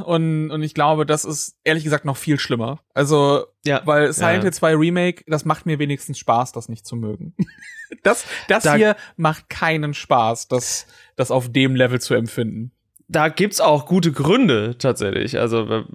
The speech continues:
Speaker 2: aber wie gesagt, wir müssen jetzt nicht nochmal über Silent Hill zwei Remake sprechen, das haben wir letztes Jahr schon ausführlich genug getan. Ähm, aber ja, also,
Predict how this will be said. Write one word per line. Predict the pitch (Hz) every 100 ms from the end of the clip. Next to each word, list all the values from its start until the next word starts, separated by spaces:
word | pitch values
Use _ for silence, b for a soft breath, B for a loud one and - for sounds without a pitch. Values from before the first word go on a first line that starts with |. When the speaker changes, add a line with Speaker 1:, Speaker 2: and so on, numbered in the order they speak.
| -
Speaker 2:
aber | - 113 117 110
wie | 120
gesagt, | 117 117
wir | 120
müssen | 120
jetzt | 113
nicht | 131
nochmal | 120 107
über | 110
Silent | 123 117
Hill | 113
zwei | 104 107
Remake | 107 143 135 -
sprechen, | - 117
das | 113
haben | 117
wir | 104
letztes | 107 - 120
Jahr | 101
schon | 107 101
ausführlich | 107 - 104 -
genug | 107 113
getan. | - 113 101 104 131 B B B B -
Ähm, | 123 120 113 110 110 107 131 -
aber | 151 139
ja, | 110 90 92 135
also, | 117 120